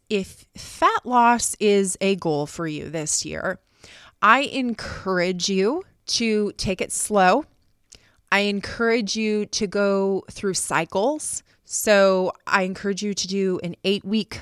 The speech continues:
fat loss cycle followed by a four to six-week maintenance cycle, and then repeat until you get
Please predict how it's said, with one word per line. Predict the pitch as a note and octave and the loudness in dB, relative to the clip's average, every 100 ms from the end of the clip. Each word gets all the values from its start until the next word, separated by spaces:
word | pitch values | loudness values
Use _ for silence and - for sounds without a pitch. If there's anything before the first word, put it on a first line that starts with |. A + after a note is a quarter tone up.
| - | -18
fat | - G#3+ F#3 | 2 6 6
loss | G3+ F#3 - | 6 2 2
cycle | G#3 F#3+ - F#3 F3 | 2 2 4 2 2
followed | - F#3+ F#3 F3+ | 0 0 0 0
by | F3 | 0
a | F3 F3 | -2 -4
four | - G#3 G3 G3 G3 | -4 -2 2 2 0
to | - G3 | -4 -4
six-week | - F#3 - F#3+ F#3 - | -6 -8 -8 -6 -8 -8
maintenance | G3+ F3 - E3+ - | -8 -8 -6 -8 -6
cycle, | - C#3+ - A2+ - | -4 -4 -2 -6 -4
and | F#3+ | -4
then | G3 G3+ | -2 -2
repeat | G3+ G#3+ - G3+ - - | -2 -4 -4 -6 -8 -10
until | F#3+ F3+ G3 F#3 | -10 -6 -4 -2
you | F#3 F#3 F#3 | -4 -8 -8
get | E3+ G#3+ - - | -4 -4 -4 -10